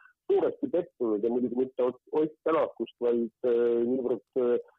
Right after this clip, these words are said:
Hyundai'st, kes ei olnud ilmselgelt seda autot, äh, valmis saanud selleks ralliks ja, ja, ja lisaks, äh, tekkisid seal kõiksugu probleemid ja kõikidel, eks hakkab pihta ju, äh, teist-,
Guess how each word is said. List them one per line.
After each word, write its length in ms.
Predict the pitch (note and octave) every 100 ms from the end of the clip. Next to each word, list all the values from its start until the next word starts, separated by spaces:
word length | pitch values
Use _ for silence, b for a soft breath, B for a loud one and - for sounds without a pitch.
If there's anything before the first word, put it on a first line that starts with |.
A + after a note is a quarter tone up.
| b - A#2 A#2+
Hyundai'st, 640 | - F#3 C#3 B2 G#2+ - _ -
kes 300 | A#2+ A#2 - B2
ei 160 | A#2+
olnud 380 | A#2+ B2+ B2 A2 _ - C#3
ilmselgelt 800 | C#3 A#2+ D3+ C#3+ B2 A2+ G#2+ -
seda 160 | B2+
autot, 340 | C3+ - A#2 - -
äh, 220 | B2+ A#2 A#2+
valmis 400 | C#3 C#3+ A#2+ A2 -
saanud 320 | D3+ D3 B2 -
selleks 380 | B2+ A#2 - C3+
ralliks 500 | C3+ C3 A#2 _ B2+
ja, 80 | A2+ - b b - A#2
ja, 80 |
ja 160 | A#2 A#2 B2
lisaks, 400 | C3+ C3 - _ -
äh, 480 | B2+ A#2+ A#2+ A#2+ A#2+ A2
tekkisid 400 | C3+ - - A2+ -
seal 240 | A#2+ A#2 A#2 A#2+ A#2
kõiksugu 460 | D3 D3+ - A2+ A2+
probleemid 720 | - A#2+ C3 D#3 C#3+ A#2+ G#2
ja 60 | G#2+
kõikidel, 680 | D#3 D3 - - G2 G2+ G2
eks 160 | - -
hakkab 240 | G#2 A#2 -
pihta 320 | B2 - A2+
ju, 80 | A2+ B _ _ _ -
äh, 240 | A2 A2 G#2+
teist-, 340 | C3+ C3+ -